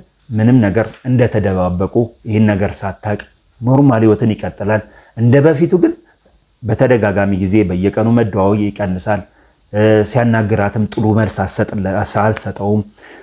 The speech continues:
እ፣ ብዙ ጊዜም ደግሞ ፈልጋው በደወለች ጊዜ አታገኘውም እና ብዙ ነገሩ ይቀያየርባታል። ለማነጋገር ብትሞክርም ምንም የሚሆን ነገር አይደለም። አይ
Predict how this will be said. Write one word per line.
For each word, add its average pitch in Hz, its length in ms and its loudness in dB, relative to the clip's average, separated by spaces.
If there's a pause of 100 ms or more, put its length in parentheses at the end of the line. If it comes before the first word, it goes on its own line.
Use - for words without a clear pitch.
(140)
እ፣ 107 80 4 (300)
ብዙ 104 300 0
ጊዜም 104 320 2
ደግሞ 101 260 0
ፈልጋው 113 640 0
በደወለች 101 540 0
ጊዜ 98 200 -6 (260)
አታገኘውም 92 800 -4
እና 117 140 0 (420)
ብዙ 113 200 0
ነገሩ 110 300 2 (340)
ይቀያየርባታል። 95 1000 0 (560)
ለማነጋገር 135 640 2
ብትሞክርም 123 640 -2 (400)
ምንም 123 300 4 (260)
የሚሆን 120 380 2
ነገር 98 260 0
አይደለም። 85 360 -6 (400)
አይ 110 220 2